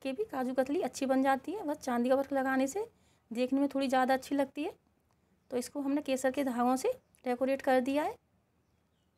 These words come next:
तो इसको अभी निकाल के देखिए इस तरह से किसी भी प्लेट में रख लेंगे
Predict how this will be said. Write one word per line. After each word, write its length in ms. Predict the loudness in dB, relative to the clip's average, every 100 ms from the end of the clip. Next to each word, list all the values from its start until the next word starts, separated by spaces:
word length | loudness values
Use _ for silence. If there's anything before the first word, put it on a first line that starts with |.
| _ _ _ _ _ -6
तो 40 |
इसको 280 | -4 -4 -8 -10 _ _ -8
अभी 160 | -2
निकाल 300 | 0 0 0
के 120 | -2 -2
देखिए 340 | -4 -4 -8 -10 _ _
इस 160 | -14 0
तरह 180 | 2 2
से 180 | 0 -10 _ _ _ _ _ _ _ _ _ _ _ _ -12
किसी 160 | -4 -2
भी 60 |
प्लेट 280 | 0 0 2
में 60 | 4
रख 140 | 4 4
लेंगे 280 | 2 2